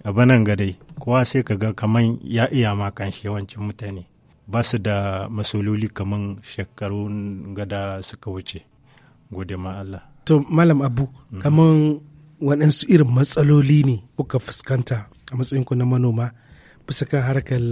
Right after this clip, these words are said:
Speaker 2: ajiya ta albasa ko kuma kasuwancin nata?
Speaker 1: Wajen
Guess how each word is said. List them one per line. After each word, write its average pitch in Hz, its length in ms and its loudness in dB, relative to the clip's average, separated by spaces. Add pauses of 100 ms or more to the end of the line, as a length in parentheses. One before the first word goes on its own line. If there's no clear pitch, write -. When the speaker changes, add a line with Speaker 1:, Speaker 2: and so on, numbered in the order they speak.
(320)
Speaker 2:
ajiya 127 480 2
ta 123 320 -2
albasa 127 520 -2 (560)
ko 120 120 -4
kuma 127 640 0 (480)
kasuwancin 127 520 -4
nata? 113 240 -8 (920)
Speaker 1:
Wajen 156 560 2